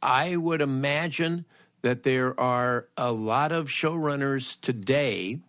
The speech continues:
who could benefit from listening to this episode of the podcast and I betcha among the points that I brought out, and it was something close to twenty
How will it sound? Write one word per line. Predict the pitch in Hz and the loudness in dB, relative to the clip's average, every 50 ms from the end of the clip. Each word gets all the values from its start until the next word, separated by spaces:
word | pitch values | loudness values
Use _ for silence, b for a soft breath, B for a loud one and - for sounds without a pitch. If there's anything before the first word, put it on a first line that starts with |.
| _ _ _ _ _ _ _ _ _ B B B B B B B | _ _ _ _ _ _ _ _ _ B B B B B B B
who | - 165 | 2 4
could | 151 165 165 131 120 | 4 4 2 2 2
benefit | 160 185 220 220 196 143 - 117 110 110 110 - - | 4 4 4 4 2 0 0 0 0 0 -2 -6 -6
from | - - 131 123 127 | -2 0 2 2 2
listening | 135 156 147 - - 139 139 135 123 | 2 0 0 0 0 0 0 0 0
to | - 117 | -2 -2
this | 104 104 147 170 147 - - - | 0 0 0 0 0 -4 -4 -2
episode | 147 147 139 147 127 - 131 127 123 123 120 - - | -2 0 0 -2 -2 0 0 0 0 -2 -4 -6 -6
of | - 120 | -6 -6
the | 113 | -4
podcast | 110 123 147 165 175 143 - 107 92 87 87 90 113 - - - - - B B B B B B B B B B B B _ - | -4 -4 -4 -4 -4 -4 -2 -2 -2 -2 -2 -4 -6 -8 -12 -16 -18 -20 B B B B B B B B B B B B _ -2
and | - 117 120 117 117 113 117 117 113 110 - - - | 0 0 2 2 0 0 0 0 -2 -4 -4 -2 0
I | 120 113 117 | 0 0 -2
betcha | 104 90 95 110 143 170 185 - - 175 170 156 143 - _ _ _ _ - | -4 -4 0 2 2 2 2 0 -2 0 0 0 0 -2 _ _ _ _ -2
among | - 143 135 135 131 131 131 135 143 160 175 180 180 175 170 147 135 | 0 2 2 2 2 2 4 4 4 2 2 2 0 0 -2 0 -2
the | 143 | -2
points | 135 131 - - - 175 170 151 117 107 107 123 - - - - - B B B B B B B - - | -4 -4 -4 -2 0 2 2 2 2 0 -2 -4 -6 -8 -10 -12 -14 B B B B B B B -10 -4
that | 113 120 127 127 123 123 120 - - | 0 0 2 2 2 0 -2 -2 0
I | 120 131 143 147 | 0 0 0 0
brought | 135 120 113 131 135 135 143 139 127 | -2 0 0 2 2 2 2 0 0
out, | 131 135 123 104 101 104 117 - B B B B B | 2 2 2 0 0 -2 -6 -10 B B B B B
and | B 107 | B -2
it | 113 | -2
was | 110 110 - | -2 -2 0
something | - 156 160 143 - 139 131 127 123 120 113 - | 0 -2 0 0 0 2 2 2 2 0 -2 -4
close | - 135 135 127 127 - | -2 -2 0 0 -2 -4
to | - - 110 98 | -4 -4 -4 -4
twenty | - - - - 135 135 135 139 120 107 110 | -4 -6 -6 -2 -2 0 0 0 0 -2 -4